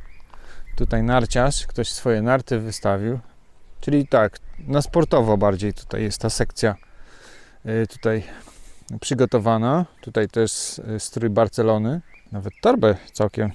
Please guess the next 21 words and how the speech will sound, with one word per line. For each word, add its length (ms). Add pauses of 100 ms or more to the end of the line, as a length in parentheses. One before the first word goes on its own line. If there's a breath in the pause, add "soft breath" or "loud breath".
nie 80
najgorszym 480
stanie 300
ktoś 200
tutaj 240
swoją 240 (200)
<laughs> 100
wystawił. 560 (160 loud breath)
Chodźmy 260
tu 120
zerknąć 440
na 80
sekundę, 440
bo 140 (2250 soft breath)
widzę 320
tutaj 300
jakąś 260
taką 280 (1600 soft breath)
wyglądającą, 760 (1600 soft breath)
e, 280 (540 loud breath)
przyjemnie 580